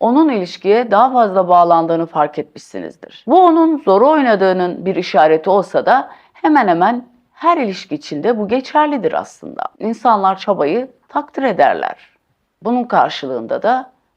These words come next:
ödüllendirmeye çalışırlar. Gerçek şu ki onun ilgisini çekmek için bu çabayı artırdığınızda bunun şöyle bir adı var arkadaşlar, aşk bombardımanı.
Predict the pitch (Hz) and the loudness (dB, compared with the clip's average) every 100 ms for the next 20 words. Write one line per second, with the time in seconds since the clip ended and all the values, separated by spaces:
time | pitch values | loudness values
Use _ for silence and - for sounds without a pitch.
0 | - 139 - 120 123 170 247 277 269 277 | -14 -14 -10 -6 -4 -2 -2 0 0 0
1 | 214 131 - 104 82 - _ - 294 320 | -2 -4 -8 -8 -6 -6 _ 0 2 2
2 | 320 339 - 320 - 196 170 - _ _ | 0 -4 -4 -10 -2 -2 -2 -8 _ _
3 | _ - 254 320 233 196 190 - 165 151 | _ 0 4 4 2 -2 -6 -6 -6 -4
4 | 180 175 240 - - 220 220 233 _ _ | -6 -2 -4 -4 -6 -6 -6 -10 _ _
5 | _ 254 294 285 202 170 165 - 214 214 | _ -6 -2 0 2 2 2 2 0 0
6 | 226 190 180 170 175 269 277 - _ _ | -2 0 -2 -2 0 0 0 -6 _ _
7 | _ 247 285 294 - 392 302 196 165 160 | _ 0 2 0 2 2 4 4 4 4
8 | 156 147 147 - 143 147 - 269 311 311 | 2 2 0 -2 -2 -2 0 0 0 -4
9 | - - - 339 330 - 180 151 139 123 | -20 -20 -4 -4 -4 -4 -2 2 2 2
10 | 120 90 82 55 | 0 -8 -6 -8